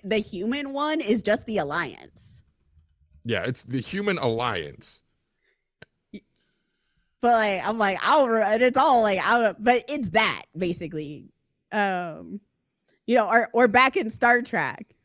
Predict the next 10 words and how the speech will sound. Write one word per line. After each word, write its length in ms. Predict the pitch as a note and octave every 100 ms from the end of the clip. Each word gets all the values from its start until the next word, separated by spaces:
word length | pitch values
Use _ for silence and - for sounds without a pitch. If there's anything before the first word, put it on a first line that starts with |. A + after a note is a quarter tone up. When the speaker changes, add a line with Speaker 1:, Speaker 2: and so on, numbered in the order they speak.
| _ _
Speaker 1:
like, 340 | G3 G3 E3 - _ _ _ _ _ _ _ _ _ - -
all 240 | A3+ A#3+
of 140 | A#3 A3
Earth 240 | A3+ A#3
is 140 | G#3
under 240 | G#3 A#3+ G3
one 240 | F3+ G3+
government. 800 | F#3+ F#3+ D#3 D3 A2+ F3+ - - - _ -
<laughs> 80 | F#4+ - - - _ _ _ _ _ _ _ _ _ _ _
Uh, 380 | G3+ F#3+ F3